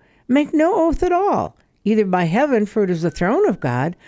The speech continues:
or by earth, for it is the footstool of his feet, or by Jerusalem, for it is the city of the great king. In other words, don't make an oath for any reason to anybody or anything.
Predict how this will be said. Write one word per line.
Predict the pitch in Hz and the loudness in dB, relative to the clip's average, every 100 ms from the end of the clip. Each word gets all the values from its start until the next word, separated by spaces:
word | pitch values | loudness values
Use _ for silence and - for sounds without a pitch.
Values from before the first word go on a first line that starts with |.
| - _ | -20 _
or | 233 | 0
by | 214 208 - | 2 0 0
earth, | 214 320 277 | 0 0 -2
for | - 214 | -4 -4
it | - | 0
is | 330 294 | 0 0
the | 247 | -2
footstool | - 254 - - 269 262 | -2 -4 -2 -4 -2 0
of | |
his | 240 214 - | -2 -4 -2
feet, | 349 339 - _ _ - - | 0 0 -2 _ _ -20 -6
or | 330 370 | 0 2
by | 359 320 311 | 2 2 0
Jerusalem, | 247 294 285 330 359 - 185 127 107 - _ _ | 0 0 2 2 0 -2 -2 -2 -6 -12 _ _
for | 269 | -2
it | 285 | 0
is | 240 | -2
the | 220 | -6
city | - 269 311 254 208 - | -4 -2 0 0 -2 -4
of | 202 | -2
the | 208 | -2
great | 202 214 220 - | 0 0 0 -4
king. | - 311 175 131 - _ _ _ _ | -4 -2 -2 -4 -10 _ _ _ _
In | 214 | 0
other | 269 269 | 2 2
words, | 208 175 - - | 0 -2 -10 -4
don't | 254 370 | -2 0
make | 214 220 214 | 2 2 2
an | 208 | 4
oath | 233 175 139 - _ _ _ | 4 2 0 -10 _ _ _
for | - 220 | -2 -2
any | 269 320 311 | 0 2 2
reason | 202 185 175 214 175 | 4 2 2 0 0
to | - 202 | -2 0
anybody | 226 254 254 214 208 208 | 2 2 2 2 2 2
or | - | 2
anything. | 220 220 208 247 160 - | 0 0 0 -2 -2 -6